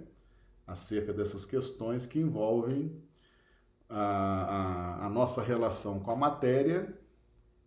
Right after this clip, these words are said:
e o amor. O amor, que é o ponto delicado do sentimento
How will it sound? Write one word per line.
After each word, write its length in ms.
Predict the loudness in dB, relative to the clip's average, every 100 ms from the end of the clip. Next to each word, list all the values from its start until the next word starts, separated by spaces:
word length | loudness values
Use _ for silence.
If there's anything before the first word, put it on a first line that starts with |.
| -2
e 500 | 0 0 0 -4 -12
o 180 | -4 -2
amor. 560 | 2 6 6 6 -2 -12 -20 _ _ _ _ -20 -20 -20 -20 -20 -20 -20
O 120 | -8 -4
amor, 420 | 4 6 6 2
que 100 | 4
é 120 | 6
o 160 | 6 4
ponto 340 | 2 2 2
delicado 720 | 2 2 2 4 6 6 4
do 100 | -2
sentimento 880 | -4 -6 -4 0 0 0 -6 -16 -20